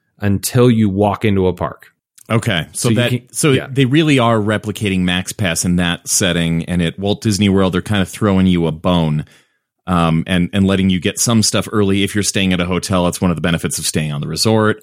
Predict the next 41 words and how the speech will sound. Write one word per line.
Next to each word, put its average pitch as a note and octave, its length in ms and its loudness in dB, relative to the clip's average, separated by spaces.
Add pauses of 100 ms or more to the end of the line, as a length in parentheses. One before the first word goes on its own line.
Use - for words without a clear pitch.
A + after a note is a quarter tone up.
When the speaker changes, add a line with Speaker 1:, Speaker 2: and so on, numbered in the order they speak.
(100)
Speaker 1:
Right. E2+ 360 -4
Speaker 2:
Now, A#2 280 0
what D3+ 360 -2 (120)
I, B2 180 -8
I C3+ 100 2
know D3 180 4
I D3+ 80 2
read B2 380 2
yesterday, F#2+ 800 0
and, G2 220 -2
and A2 140 0
Jimmy, G#2+ 280 0
you, G2+ 180 0
you've A2 220 -6
learned G#2 180 2
a F#2+ 40 2
lot F#2 180 0
more F#2 160 2
about E2 240 -2
this E2 160 -2
today D#2 640 -4
from, F2+ 600 0 (140)
from C3 280 -2
Speaker 1:
Yeah. G2+ 100 2
Speaker 2:
Disney, E2 420 -2
but F2+ 240 -2
Speaker 1:
And G#2+ 200 0
yesterday F2 640 0
from F2 280 -2
YouTube. - 600 -4 (160)
<laughs> D3+ 540 -2
Speaker 2:
Nice. G2 320 -2 (340)
Um, G#2 260 2
one C3+ 260 0
of D3+ 100 0
the, B2 380 2
one C3 280 -2
of C#3+ 60 0
the, A2+ 340 2 (160)
the, G#2+ 360 -4
the G#2+ 180 -8